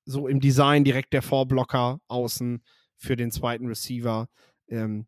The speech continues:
das ist etwas, was du mit ihm gut machen kannst. Und, ähm, ja, wenn du auf ihn nicht den Fokus legst, äh, wenn du, wenn du ihn nicht so sehr in die Mangel nimmst, sag ich mal, wie, ähm, wie den ersten Wide Receiver deines Teams,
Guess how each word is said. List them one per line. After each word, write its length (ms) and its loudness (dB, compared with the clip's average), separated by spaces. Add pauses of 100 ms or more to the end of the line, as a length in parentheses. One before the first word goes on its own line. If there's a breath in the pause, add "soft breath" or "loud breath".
(140)
das 180 -4
ist 140 -8
etwas, 340 -8
was 140 -6
du 80 -6
mit 160 -4
ihm 140 -6
gut 200 0
machen 300 -2
kannst. 480 -4
Und, 420 -4
ähm, 380 -8
ja, 240 0 (380 loud breath)
wenn 180 4
du 100 12
auf 160 8
ihn 140 4
nicht 180 2
den 100 2
Fokus 420 0
legst, 580 0
äh, 440 -2
wenn 200 -2
du, 420 0
wenn 220 -2
du 100 0
ihn 220 0
nicht 140 4
so 120 0
sehr 240 4
in 60 4
die 100 8
Mangel 300 6
nimmst, 300 4
sag 160 -2
ich 120 -4
mal, 380 2
wie, 240 -2
ähm, 440 0 (380 loud breath)
wie 80 2
den 160 4
ersten 400 -4
Wide 200 2
Receiver 420 0
deines 320 -2
Teams, 580 -6